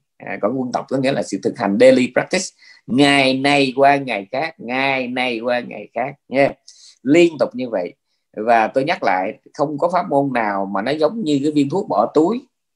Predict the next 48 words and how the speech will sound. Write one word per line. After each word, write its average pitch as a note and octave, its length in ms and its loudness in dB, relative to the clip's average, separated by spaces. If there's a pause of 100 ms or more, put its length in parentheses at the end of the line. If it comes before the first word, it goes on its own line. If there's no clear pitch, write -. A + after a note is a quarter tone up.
(580)
cần G2 260 0
móc E3+ 200 0
ra, C3+ 200 2 (120)
không - 180 -10 (120)
có, C4 300 6 (640)
mà A#2 200 0
nó E3 240 0
phải A2+ 200 4
song F3+ 420 -2
hành, B2+ 260 -2
nó D3+ 120 0
phải D#3+ 100 0
đồng C3+ 420 0
hành A#2 220 -4
với D3 100 0
chúng G3 280 -8
ta D3 360 2
ngay F#3 460 0
bây F3 280 2
giờ C3 260 6 (260)
và A2 180 0 (260)
tại G2 200 -8
đây, B2 160 -6
right B2+ 340 -4
now, D#3 280 -4
right E3+ 140 -2
here, G3 260 -4 (380)
kể D#3 240 0
từ D3 120 -2
bây D3 160 -2
giờ, B2+ 160 2 (300)
à, - 100 -18 (560)
cho C#3 100 2
đến F3+ 200 0
khi D3 60 -4
nào A2+ 180 -4
quý D3 100 -6
vị G#2+ 160 -6
chết E3 220 4
thì A#2+ 160 -8
thôi, G2+ 100 -10 (160)
cứ C#3 160 -4
liên C#3+ 260 4
tục G2+ 180 -4
cứ C3 60 -6
giữ A#2+ 180 -2
nó D#2 100 -4
hoài. F#2 180 2